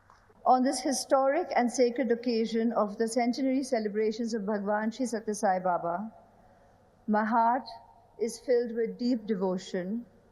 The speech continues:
and gratitude. Though a century may have passed since his divine birth, his presence,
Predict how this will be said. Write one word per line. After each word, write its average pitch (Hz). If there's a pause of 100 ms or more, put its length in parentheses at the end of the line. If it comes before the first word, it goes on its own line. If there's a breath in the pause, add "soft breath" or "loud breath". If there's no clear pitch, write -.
(220)
and 202
gratitude. 175 (1800)
Though 262
a 285
century 302
may 254
have 254
passed 180 (100)
since 220
his 214
divine 196
birth, 185 (680)
his 214
presence, 233